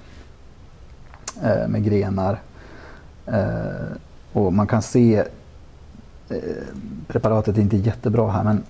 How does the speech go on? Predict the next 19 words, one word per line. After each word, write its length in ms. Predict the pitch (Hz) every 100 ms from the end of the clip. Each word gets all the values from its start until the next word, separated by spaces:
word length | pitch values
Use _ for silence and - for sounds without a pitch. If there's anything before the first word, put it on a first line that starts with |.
| -
men 160 | 110
man 120 | 107
kan 120 | 104 107
se 260 | - 113
den 140 | 104 101
här 180 | 101
bågen 800 | 95 104 110 104 107 110 110 98 - - - - - - - - - - - - - - - - - - - -
som 320 | - 110 101
utgör 440 | 98 - 107 101
då 320 | 104 98 95 -
hjärnbalken. 1300 | - 107 101 98 95 95 110 113 98 - - 85 95 - - - - - - - - - - -
Eh, 380 | 110 - 95 - -
den 400 | - 110 101 92 - -
struktur 640 | - 110 - - 107 98
av, 220 | 98 101 95 - - - - - - -
eh, 140 | - 110
vit 520 | - 110 110 104 -
hjärnsubstans 800 | 104 101 104 113 - 104 101 -
som 240 | 101 98